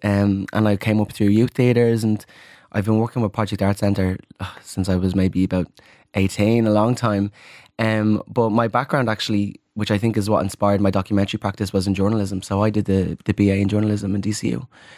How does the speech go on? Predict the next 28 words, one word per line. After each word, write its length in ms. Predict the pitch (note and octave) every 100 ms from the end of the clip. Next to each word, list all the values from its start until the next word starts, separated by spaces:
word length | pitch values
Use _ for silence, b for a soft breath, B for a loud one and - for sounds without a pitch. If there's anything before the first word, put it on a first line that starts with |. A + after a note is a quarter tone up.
| B
Um, 140 | - G#2
and 100 | G#2+
that 120 | A2+
kind 220 | - G#2+
of 100 | G2+
gave 180 | G#2 G2+
me 100 | G2+
a 40 | G2
lot 120 | G2
of, 80 | G2
like, 140 | G2
interview 340 | A2 A2+ A2
technique, 560 | G#2+ G#2+ - G#2+ G#2 -
and 140 | G#2+ G2+ B B B
I 60 | G#2
had 80 | G2+
a 40 |
lot 100 | G2+
of 60 | G2+
experience 560 | - A2 G#2+ G#2+ G2
in, 240 | G2+ G2 -
like, 180 | G#2 G2+ -
rooms 320 | A2 G#2+ A2
like 200 | G#2 G#2
this 240 | A2+ A2+ -
in 140 | A2
radio 320 | G#2+ A2 A2+
production. 500 | G#2+ A2+ A2 - G#2